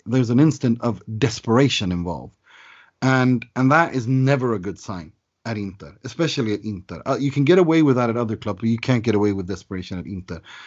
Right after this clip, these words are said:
The, the knives are out immediately. The, the, the sharks smell that stuff a mile away at Inter. And, and this is, uh, you know, this is the, I'm not saying good, bad.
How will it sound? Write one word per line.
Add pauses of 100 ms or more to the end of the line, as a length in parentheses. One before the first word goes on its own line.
(180)
The,
the
knives
are
out
immediately.
The,
the,
the
sharks (180)
smell
that
stuff
a
mile
away
at
Inter. (540)
And, (120)
and
this
is,
uh,
you
know,
this
is
the,
I'm
not
saying
good,
bad.